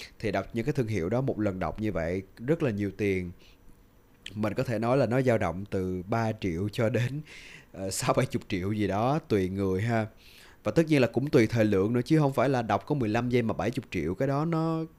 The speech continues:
mình chưa thấy bao giờ. Đó. Ờ, và cái thứ hai là đọc cho doanh nghiệp. Đọc cho doanh nghiệp là đọc gì? Đọc, ừm, phim giới thiệu doanh nghiệp.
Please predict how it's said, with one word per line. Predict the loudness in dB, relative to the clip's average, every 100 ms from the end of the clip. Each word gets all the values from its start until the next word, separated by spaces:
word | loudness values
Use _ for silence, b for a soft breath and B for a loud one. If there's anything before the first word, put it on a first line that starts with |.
| -20 -20 -10
mình | -6 -2
chưa | 2 2 4
thấy | 2 4
bao | 4
giờ. | 4 2 2 -2 -6 B B -14 -14 B
Đó. | 0 0 -2 B B B B B
Ờ, | -2 0 2 2 0 -2 -4 -8 -12 -14 -12 -12 -14 -20 -14 -4
và | 0
cái | 4
thứ | 6
hai | 6
là | 4
đọc | 2 -2
cho | -2
doanh | 0
nghiệp. | 0 -2 -6 -6
Đọc | -4
cho | -2
doanh | -2 -2
nghiệp | -4
là | -4
đọc | -4 -4
gì? | -2 -2 -4 B B B -2
Đọc, | -2 -2
ừm, | -8 -8 -8 -6 -6 -8 -10
phim | -6 0 0 4
giới | 6
thiệu | 6 2 0
doanh | 0
nghiệp. | 2 0